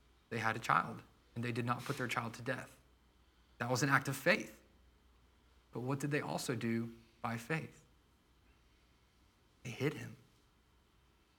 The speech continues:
There was wisdom in that. Was that a faithless act? Was that only,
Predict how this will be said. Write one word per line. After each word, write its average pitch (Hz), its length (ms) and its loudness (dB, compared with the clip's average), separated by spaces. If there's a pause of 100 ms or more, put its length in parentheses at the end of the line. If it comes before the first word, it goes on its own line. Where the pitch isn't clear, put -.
(680)
There 135 80 0
was 143 160 4
wisdom 131 460 4
in 101 100 -4
that. 101 200 -12 (1120)
Was 147 140 8
that 170 120 12
a 147 80 6
faithless 175 600 6
act? 151 500 4 (760)
Was 147 160 2
that 170 240 8 (220)
only, 185 560 4